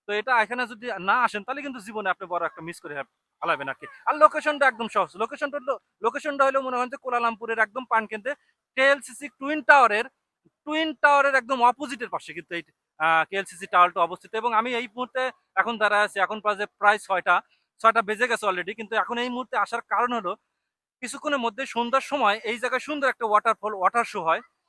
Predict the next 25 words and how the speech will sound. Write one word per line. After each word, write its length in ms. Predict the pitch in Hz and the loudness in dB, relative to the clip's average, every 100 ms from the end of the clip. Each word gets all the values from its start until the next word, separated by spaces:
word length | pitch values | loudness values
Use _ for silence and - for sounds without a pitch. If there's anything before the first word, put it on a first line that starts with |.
| - | -6
সেই 100 | 208 | 0
ওয়াটার 260 | 208 226 233 | 2 2 -2
শো 160 | 240 | -2
দেখার 260 | 214 208 220 | -2 0 0
জন্য 160 | 240 233 | 0 -4
মূলত 280 | 214 196 | -4 -6
এই 80 | 196 | -6
সময়টা 340 | - 175 160 147 | -8 -8 -4 -6
আসা। 220 | - 135 _ _ - | -6 -14 _ _ -10
এবং 240 | 202 247 247 | -4 -2 -2
আপনারা 220 | 226 240 | -2 -2
দেখতে 220 | 226 262 | -4 -6
পাচ্ছেন 220 | 240 277 | -6 -6
চারিপাশে 460 | - 233 247 240 285 | -2 0 0 -6 -6
কিন্তু 180 | 285 247 | -10 -12
প্রচুর 360 | - - 320 | -12 -8 -6
লোক 220 | 277 262 | -2 -2
এখানে 220 | 233 247 233 | -2 -2 0
আছে 260 | 208 269 - _ - | 0 -2 -6 _ -8
এবং 200 | 214 247 | -2 -2
চারিপাশে 500 | - 240 254 247 294 | 0 0 0 -4 -4
কিন্তু 240 | 285 262 | -8 -10
প্রচুর 280 | 208 254 262 | -10 -8 -4
লোক 200 | 247 247 | -2 -2
এই 140 | 254 | -4